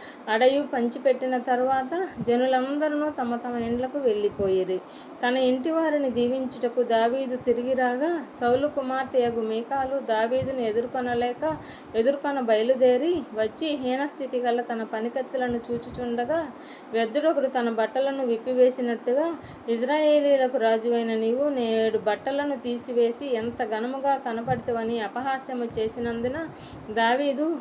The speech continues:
"నీ తండ్రిని అతని సంతతిని విసర్జించి, ఇజ్రాయేలీయులను తన జనుల మీద నన్ను అధిపతిగా నిర్ణయించుటకై నన్ను ఏర్పరచుకొని యెహోవా సన్నిధిని నేను అలాగు చేసి తిని, యెహోవా సన్నిధిని నేను ఆట ఆడి తిని.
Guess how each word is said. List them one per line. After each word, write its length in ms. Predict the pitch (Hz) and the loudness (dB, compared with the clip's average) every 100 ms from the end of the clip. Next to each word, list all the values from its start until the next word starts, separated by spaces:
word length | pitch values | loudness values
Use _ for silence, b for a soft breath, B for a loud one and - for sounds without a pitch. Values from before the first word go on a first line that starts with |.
| 247 | -2
"నీ 160 | 240 | -2
తండ్రిని 580 | 240 233 240 277 285 294 | 0 0 0 0 0 -2
అతని 280 | 254 247 233 | -2 -2 -4
సంతతిని 600 | 233 226 240 262 269 269 | -4 -4 -4 -4 -4 -2
విసర్జించి, 920 | 240 233 254 240 247 233 - 330 302 B B B - | -2 -2 -2 -2 -2 -2 -2 -4 -4 B B B -2
ఇజ్రాయేలీయులను 1000 | 226 254 285 285 277 254 262 247 240 247 | 0 4 4 6 6 6 2 4 2 2
తన 260 | 254 233 | 0 0
జనుల 380 | 220 226 233 277 | 0 2 2 2
మీద 240 | 277 269 254 | 2 2 2
నన్ను 320 | 240 226 220 | 2 0 0
అధిపతిగా 540 | 220 233 262 254 262 | -2 -2 -2 0 2
నిర్ణయించుటకై 960 | 247 226 233 254 247 247 240 240 294 302 B B B | 2 2 2 0 0 -2 -2 2 2 2 B B B
నన్ను 200 | 226 233 | 0 4
ఏర్పరచుకొని 800 | 240 240 269 294 285 - 262 254 | 6 6 4 2 2 -2 -2 0
యెహోవా 440 | 240 226 226 254 254 | 2 2 2 4 4
సన్నిధిని 520 | 254 233 233 240 262 | 2 -2 0 0 0
నేను 300 | 233 226 220 | 0 0 0
అలాగు 360 | 214 214 214 208 233 | 0 2 0 2 2
చేసి 220 | 233 247 | 0 -2
తిని, 240 | 226 202 190 B B - | -6 -8 -8 B B -4
యెహోవా 380 | 233 285 302 302 | 2 6 6 6
సన్నిధిని 640 | 294 247 240 226 226 269 | 2 2 2 2 0 0
నేను 320 | 247 220 226 247 - | -2 0 -2 -4 -4
ఆట 240 | 202 220 | -4 -2
ఆడి 300 | 285 233 202 | -2 0 0
తిని. 280 | 202 202 185 | 0 -2 -4